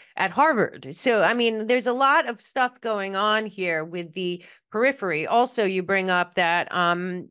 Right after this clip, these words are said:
Jeffrey Epstein says that he created the Clinton Global Initiative. There was a fourth guy that created the Clinton Global Initiative named Stephen Bing, who jumped off a building during covid.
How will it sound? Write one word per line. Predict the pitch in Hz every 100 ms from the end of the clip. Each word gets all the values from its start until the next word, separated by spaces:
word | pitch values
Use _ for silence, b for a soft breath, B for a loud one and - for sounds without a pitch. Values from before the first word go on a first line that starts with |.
| 185
Jeffrey | 208 185 185
Epstein | 156 - 190 175 180
says | - 175 160
that | 175
he | 160 160 180 185 _ _ _ _ _ _
created | - 190 196 311 170 151 190 -
the | 160
Clinton | 156 220 180
Global | 175 185 180 170
Initiative. | 208 302 214 156 147 180 B B B
There | 214
was | 214 214
a | 190
fourth | - 370 415 -
guy | 233 185 160
that | 160
created | 160 185 175 175
the | 180
Clinton | 185 196 185 170
Global | 180 190 185
Initiative | 180 180 180 180 170
named | 175 165
Stephen | - 240 214 190
Bing, | 160 233 170 147
who | 170
jumped | 165 226 214
off | 196 190
a |
building | 165 214 202 165 147
during | 160 156 156
covid. | 208 185 127 98